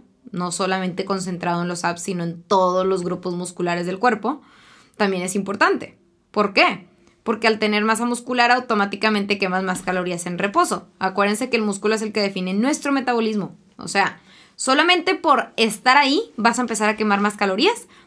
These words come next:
por tener más ejercicio, digo, por tener más masa muscular. Entonces, hay que entender esto.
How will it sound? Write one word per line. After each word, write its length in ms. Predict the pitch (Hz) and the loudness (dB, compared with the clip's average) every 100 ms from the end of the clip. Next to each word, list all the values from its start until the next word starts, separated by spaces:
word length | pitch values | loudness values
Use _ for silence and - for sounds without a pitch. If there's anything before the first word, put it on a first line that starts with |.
| _ - | _ -2
por 140 | 220 | 0
tener 200 | 208 190 | 2 0
más 140 | 190 196 | 0 -2
ejercicio, 380 | 180 170 - - | -4 -8 -12 0
digo, 200 | 214 208 | 2 2
por 140 | 196 | -2
tener 220 | 190 180 180 | -4 -4 -2
más 140 | 185 | -2
masa 200 | 180 185 | -2 -4
muscular. 460 | 180 170 - - - _ _ _ _ _ - | -6 -8 -10 -12 -14 _ _ _ _ _ -4
Entonces, 580 | 226 233 196 - - - _ _ _ | 0 0 0 -6 -12 -16 _ _ _
hay 160 | - 254 | -2 0
que 60 | 330 | 0
entender 360 | 311 285 254 | 2 2 4
esto. 300 | 214 180 - | 2 0 -10